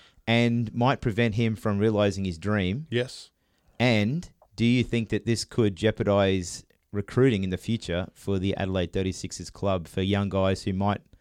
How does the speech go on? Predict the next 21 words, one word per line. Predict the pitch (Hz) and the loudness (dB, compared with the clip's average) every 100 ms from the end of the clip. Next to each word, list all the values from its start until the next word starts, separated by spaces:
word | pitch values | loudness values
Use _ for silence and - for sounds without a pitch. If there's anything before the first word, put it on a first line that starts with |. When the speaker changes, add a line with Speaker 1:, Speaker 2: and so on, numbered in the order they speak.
| _ _ _ | _ _ _
Speaker 1:
have | 104 101 | 0 2
an | 98 | 2
aspiration | 98 - 90 101 - 92 85 - - | 0 0 2 2 0 -6 -8 -12 -8
on | 92 | -4
going | 92 101 | 2 2
Speaker 2:
Well, | 107 | 2
Speaker 1:
to | 87 | 2
the | |
N | |
B | 80 | -2
A? | |
Speaker 2:
potentially, | 113 147 110 98 | -2 -2 -4 -4
yeah. | 117 143 - _ _ _ _ _ _ - | -2 -2 -6 _ _ _ _ _ _ -6
Speaker 1:
What? | 110 131 - | 2 2 2
So | - 131 95 - | 2 0 0 -2
it | 120 - | -2 -2
sounds | - 143 147 117 | 0 4 4 2
very | 101 127 131 | 4 6 6
short-minded | 117 - - - 131 123 110 107 110 113 98 | 2 -4 -10 -2 2 4 2 2 2 0 -4
to | - | -6
me | 92 90 | -6 -6